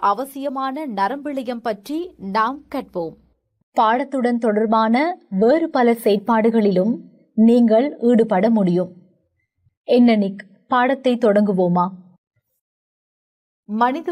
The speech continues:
உடலில் காணப்படும் முக்கிய இழைய வகைகள் நான்கில் ஒன்றாக மேலணி இழையம் கருதப்படும். இது மனிதன் உள்ளிட்ட எல்லா முள்ளந்தண்டுகளினதும் அக மற்றும்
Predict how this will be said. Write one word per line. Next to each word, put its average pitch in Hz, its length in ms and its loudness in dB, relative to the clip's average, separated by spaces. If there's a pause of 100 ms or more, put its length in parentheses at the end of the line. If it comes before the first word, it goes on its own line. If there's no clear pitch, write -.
உடலில் 269 420 -4
காணப்படும் 220 560 -4 (300)
முக்கிய 285 500 -2
இழைய 220 200 -4 (100)
வகைகள் 208 380 -8 (540)
நான்கில் 285 480 -2 (160)
ஒன்றாக 202 600 -4 (340)
மேலணி 311 440 -2 (100)
இழையம் 208 340 -2 (160)
கருதப்படும். 165 560 -10 (500)
இது 254 220 -2 (160)
மனிதன் 277 380 -2
உள்ளிட்ட 254 340 -4 (400)
எல்லா 247 240 -2 (320)
முள்ளந்தண்டுகளினதும் 233 1120 -2 (520)
அக 214 140 -2 (380)
மற்றும் 208 340 -4